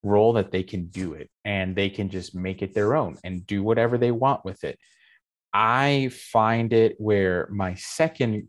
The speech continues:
the, the second group of players that I had in this campaign, um, a lot of them were P C gamers. Like, they, like, it was hard for me to,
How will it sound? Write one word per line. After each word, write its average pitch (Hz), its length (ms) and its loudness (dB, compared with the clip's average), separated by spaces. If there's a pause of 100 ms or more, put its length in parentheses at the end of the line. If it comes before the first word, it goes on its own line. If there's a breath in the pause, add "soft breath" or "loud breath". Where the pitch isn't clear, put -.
(120)
the, 113 240 -2
the 107 80 -4
second 147 500 -4
group 110 300 -4
of - 160 -12
players 104 340 0
that 92 120 -2
I 87 100 -2
had 87 220 -6
in 87 100 -10
this 87 160 -12
campaign, 82 600 -10 (840 soft breath)
um, 87 580 0 (120)
a 110 60 -2
lot 104 380 4
of 127 120 0
them 120 260 0
were 104 140 0
P 107 260 -6
C 101 260 -6
gamers. 78 460 -10
Like, 82 220 -6
they, 98 480 0 (100)
like, 98 280 -6
it 107 180 -4
was 110 180 -2
hard 98 460 2
for - 120 -8
me 98 340 -2
to, 87 540 -6